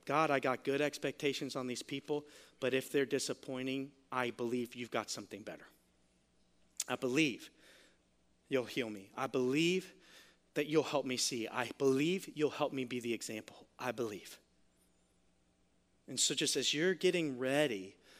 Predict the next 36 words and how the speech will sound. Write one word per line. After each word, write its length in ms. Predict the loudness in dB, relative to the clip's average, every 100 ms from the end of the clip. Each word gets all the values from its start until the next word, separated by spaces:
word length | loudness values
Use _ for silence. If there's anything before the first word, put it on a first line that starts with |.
| -10
to 100 | -4
head 320 | 0 2 2 2
to 80 |
these 200 | -2 -2
moments 540 | -2 0 0 0 -4 -6
in 100 | -6
the 100 | -4
next 280 | -2 -2 -4
few 200 | -2 -2
weeks, 340 | 0 -2 -4 -8
it's 180 | -8
busy. 500 | -2 2 2 0 -8 -8
I 100 | -4
mean, 200 | -2 -4 -8 -20 -14 -2
that 220 | 0 0
card 480 | 0 4 4 4 -2
couldn't 240 | -4 -2
be 200 | -2 -4
any 180 | -2 0
more 200 | 0 0
full 360 | -2 2 4 4
of 100 | 0
all 100 | 0
the 120 | -2
things 420 | -2 -2 -2 -2
going 260 | -4 -2 0
on. 320 | 0 0 -4
And 140 | -6 -4
I 80 |
know 140 | 0 0
that 100 | 2
your 160 | 2
life 240 | 2 2 0
is 120 | -4
even 240 | -2 -2
busier. 420 | 0 0 0 -6